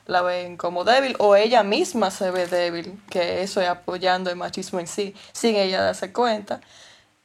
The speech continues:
Y entonces, eh, a-, también tiene que ver mucho con la crianza, de que te dicen, "No, porque tú tienes que conseguirte un hombre que tenga cuarto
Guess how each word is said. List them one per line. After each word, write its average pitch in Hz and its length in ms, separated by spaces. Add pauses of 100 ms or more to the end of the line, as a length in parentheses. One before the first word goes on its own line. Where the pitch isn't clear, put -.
Y 240 200
entonces, 226 1160 (1000)
eh, 214 640
a-, 208 160 (140)
también 240 280
tiene 269 180
que 269 80
ver 262 100
mucho 262 220
con 262 100
la 254 100
crianza, 294 540 (220)
de 247 240
que 208 680 (220)
te 214 160
dicen, 226 380
"No, 359 340
porque 214 280
tú 330 340
tienes 285 200
que 294 80
conseguirte 240 440
un 214 80
hombre 320 300
que 233 80
tenga 202 320
cuarto 330 680